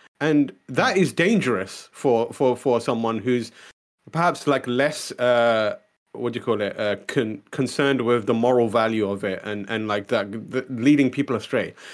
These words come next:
You know, I'm not saying all celebrities, people are bad. Like, we're, we're people in positions of public, um, kind of, we're public facing, and, like, we, we generally try and treat people who watch us and, uh, as, as,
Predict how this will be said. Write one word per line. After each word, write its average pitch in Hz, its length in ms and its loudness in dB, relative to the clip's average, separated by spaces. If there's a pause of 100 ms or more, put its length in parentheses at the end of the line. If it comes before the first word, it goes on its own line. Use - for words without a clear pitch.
(140)
You 147 80 0
know, 120 180 2
I'm 127 140 2
not 135 120 2
saying 127 200 0
all 127 240 4
celebrities, 131 500 0
people 131 320 -2
are 113 100 4
bad. 117 240 0
Like, 107 140 0
we're, 131 320 2
we're 135 160 2
people 127 300 0
in 117 100 0
positions 104 540 -8
of 98 160 -2
public, 101 440 -2
um, 101 420 -4
kind 113 180 -6
of, 104 100 -8
we're 117 100 -2
public 113 380 -4
facing, 110 380 -4
and, 107 120 -6
like, 101 220 -6 (540)
we, 139 220 2
we 131 260 2
generally 117 420 0
try 110 240 0
and 110 300 -2
treat - 440 -4
people 117 280 -6
who 113 120 -2
watch 104 360 0
us 104 340 0
and, 101 460 -4
uh, 107 140 -4
as, 107 300 -2
as, 104 400 -4